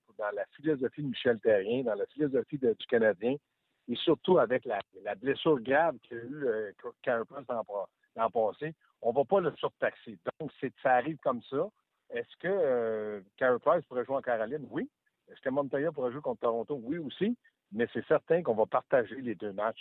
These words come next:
Ça, oui, euh, je te... en tout cas, je serais le gars le plus surpris que du jour au lendemain, Michel Therrien décide de donner les deux matchs à Carey Price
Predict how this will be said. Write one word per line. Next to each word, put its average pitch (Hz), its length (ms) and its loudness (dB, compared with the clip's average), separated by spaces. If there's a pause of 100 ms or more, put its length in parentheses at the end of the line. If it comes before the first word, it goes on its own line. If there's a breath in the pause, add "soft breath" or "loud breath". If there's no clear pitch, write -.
Ça, 117 120 4
oui, 117 400 0
euh, 92 440 -2
je - 120 -12
te... 90 160 -8 (360 soft breath)
en 101 80 -12
tout - 100 -12
cas, 151 100 2
je - 80 -10
serais 131 140 4
le 117 140 4
gars 135 120 4
le 135 120 2
plus 135 160 -10
surpris 139 420 -2
que 147 80 -4
du 110 180 -4
jour 143 200 2
au 135 40 6
lendemain, 117 380 2
Michel 123 300 -8
Therrien 131 240 0
décide - 340 -6
de 110 60 6
donner 104 260 0
les 110 120 -4
deux 110 180 2
matchs 117 320 0 (260)
à 107 60 -2
Carey 107 340 4 (100)
Price 113 220 2